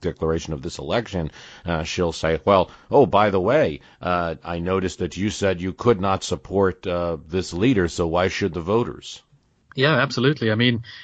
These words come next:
Speaker 2: it's the combination of all these things that keep the party so low in the polls. Corbyn is popular with who, who supports him, but apart from that, he's, he's Marmite, you know, the, um,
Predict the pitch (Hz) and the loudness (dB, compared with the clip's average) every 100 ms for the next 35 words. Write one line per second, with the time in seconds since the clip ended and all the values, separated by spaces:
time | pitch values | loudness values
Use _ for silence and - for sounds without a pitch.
0 | - - - - 139 156 139 143 - 110 | -12 -8 -6 -4 0 2 4 2 2 2
1 | 117 135 113 117 110 107 123 120 113 117 | 4 4 0 0 -2 -4 -6 -6 2 4
2 | 113 107 113 117 120 113 110 123 127 110 | 4 0 2 2 2 0 2 4 4 2
3 | - - - _ - 135 139 131 120 - | -4 -20 -20 _ -2 2 4 6 4 4
4 | 131 139 123 107 127 120 107 - 120 110 | 0 2 0 0 2 2 0 -2 -2 -2
5 | 107 123 139 117 107 104 110 - 127 131 | 0 4 4 2 -2 0 -2 2 0 0
6 | 110 117 120 - 110 110 101 - _ _ | -2 0 -2 -4 -12 -8 -8 -12 _ _
7 | 120 104 113 131 120 104 101 110 110 110 | -8 -4 2 2 2 -2 -4 -6 -4 -2
8 | 107 110 107 104 | -2 0 0 -2